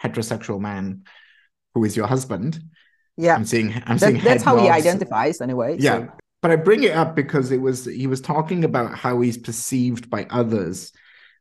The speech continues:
Speaker 1: And he said, "It's as important to me as if I was perceived as Italian." And I just thought that was, <laughs> as someone from Europe, I'm like, "Yes,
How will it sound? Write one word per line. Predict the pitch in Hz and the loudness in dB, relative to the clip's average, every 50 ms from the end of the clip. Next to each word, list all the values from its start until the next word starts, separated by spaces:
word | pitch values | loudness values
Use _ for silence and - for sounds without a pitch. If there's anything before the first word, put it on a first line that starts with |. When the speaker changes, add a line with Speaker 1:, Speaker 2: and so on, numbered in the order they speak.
| _ _ - | _ _ 0
Speaker 1:
And | 113 120 113 | 2 2 2
he | 113 139 135 131 | 4 2 2 2
said, | - - 147 131 127 123 110 113 - | 2 2 2 4 4 4 2 0 0
"It's | - 139 135 - | 0 0 2 2
as | 151 139 131 | 0 0 2
important | 139 143 135 - - 185 180 170 160 175 165 - | 0 0 -2 0 2 2 2 2 2 -2 -4 -4
to | - | -6
me | 147 135 127 120 120 | -6 -4 -2 -2 0
as | 117 110 110 113 | 0 -2 -2 -4
if | - 127 127 127 - | -4 -4 -4 -2 -2
I | 147 135 | -2 0
was | 131 127 123 | 0 0 0
perceived | 127 - 120 - - - 135 120 117 113 110 | -2 -6 -8 -8 -6 -4 -2 -2 -2 0 0
as | 123 107 110 | -2 -2 0
Italian." | 113 110 - - - 110 104 101 104 95 87 80 76 - - - | -4 -6 -6 -6 -6 -4 -4 -4 -6 -6 -6 -8 -8 -10 -8 -8
And | 110 110 110 | -6 -2 0
I | 113 117 | 0 -2
just | 117 - 127 110 110 - | 0 0 -2 -2 -2 -4
thought | - 113 104 95 82 | -4 -4 -4 -4 -4
that | - 95 82 - | -6 -6 -6 -6
was, | 95 101 95 90 95 - - - - - - | -6 -6 -6 -6 -8 -12 -14 -18 -20 -12 -10
<laughs> | 160 - - - - 135 160 - 208 - - | -10 -10 -10 -4 -2 -2 0 0 -2 0 2
as | 139 156 165 165 - | 2 4 4 4 2
someone | - 226 196 165 165 165 156 | 2 2 4 4 4 2 2
from | - - 165 156 151 147 | 2 2 2 2 4 4
Europe, | 151 143 135 127 120 - 113 | 2 4 4 2 2 0 -2
I'm | 117 131 | -4 -2
like, | 123 117 120 - 123 | -2 -2 -2 -2 -4
"Yes, | 120 98 95 107 - - | -6 -6 -6 -10 -12 -14